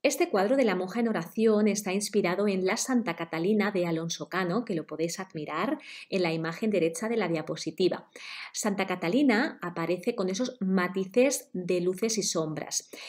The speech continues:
El rostro está completamente iluminado y nos muestra esas carnaciones que contrastan con el vestido de la santa,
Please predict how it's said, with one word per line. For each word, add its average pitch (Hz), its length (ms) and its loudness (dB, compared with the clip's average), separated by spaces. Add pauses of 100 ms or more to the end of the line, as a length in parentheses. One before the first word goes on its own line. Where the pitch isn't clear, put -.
(120)
El 202 200 4
rostro 269 720 2
está 185 360 -2
completamente 180 760 2
iluminado 170 760 0 (180)
y 247 80 8
nos 220 220 4
muestra 277 360 4
esas 269 360 2
carnaciones 202 1120 2 (240)
que 220 140 6
contrastan 254 580 2
con 170 300 0
el 185 120 4
vestido 170 360 0
de 151 100 -4
la 151 120 -6
santa, 233 680 2